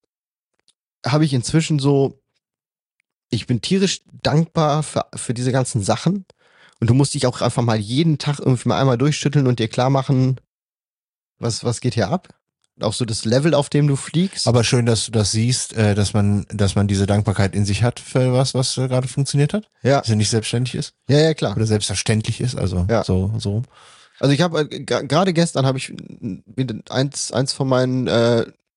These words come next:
Speaker 1: Fahrzeugen abgeholt, wo ich jetzt auch ein paar Monate nicht drin saß. Und das war vorher so ein bisschen mein Daily. Und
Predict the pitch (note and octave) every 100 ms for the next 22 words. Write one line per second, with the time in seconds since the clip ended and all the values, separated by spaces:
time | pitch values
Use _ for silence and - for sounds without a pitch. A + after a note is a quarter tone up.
0 | _ - A2+ - - C3+ - B2 C3 C3+
1 | - C3 - C3+ C#3 F3 E3 C3 C3 C3
2 | - A2+ B2 C3+ D3+ D3 C3 C3 - C#3+
3 | C#3+ G#2+ G#2+ D3+ - - _ _ _ -
4 | F2+ A#2+ A2+ C3+ B2 A#2+ - B2 A2 G#2
5 | A#2+ A#2 G#2 C3+ _ - - - A#2 A#2
6 | -